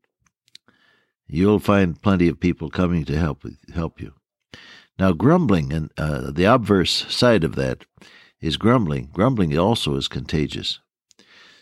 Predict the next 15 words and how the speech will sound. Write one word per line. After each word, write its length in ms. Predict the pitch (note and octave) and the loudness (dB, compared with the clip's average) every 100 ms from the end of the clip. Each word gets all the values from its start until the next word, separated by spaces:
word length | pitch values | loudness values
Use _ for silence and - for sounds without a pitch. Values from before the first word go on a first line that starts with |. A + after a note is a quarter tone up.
| _ | _
Judas 400 | - E3+ D#3 G#2+ | 4 4 4 2
is 140 | F#2 D#2+ | 2 2
the 60 | |
one 200 | G2 A#2+ | 2 2
that 140 | F#2+ E2+ | 2 0
started 420 | - C#3 A#2+ C#2+ | 2 2 2 0
this, 220 | D#2 C#2+ | -2 -6
but 180 | - F#2 | -4 0
it 160 | F2+ | 0
said 280 | - A2 F2 | 0 0 0
there 120 | F#2 | -2
were 140 | E2+ F#2 | -2 -2
some 500 | - D3+ B2+ E2+ E2 _ | 0 2 2 0 -6 _
among 320 | F2 F#2+ B2 F#2+ | -4 0 0 0
them. 300 | D2+ A#1 | -4 -8